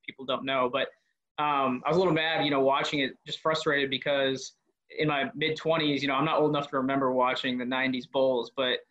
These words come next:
it's funny, like, I, I just heard a lot of, uh, current sports media members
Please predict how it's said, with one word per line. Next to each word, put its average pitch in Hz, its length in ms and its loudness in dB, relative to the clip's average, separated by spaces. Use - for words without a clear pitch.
it's - 120 -8
funny, 160 260 0
like, 131 200 2
I, - 400 -4
I 143 40 0
just 156 140 -2
heard 165 200 2
a 147 40 2
lot 143 260 2
of, 139 180 0
uh, 127 360 2
current 170 280 0
sports 151 320 0
media 143 240 0
members 127 580 -2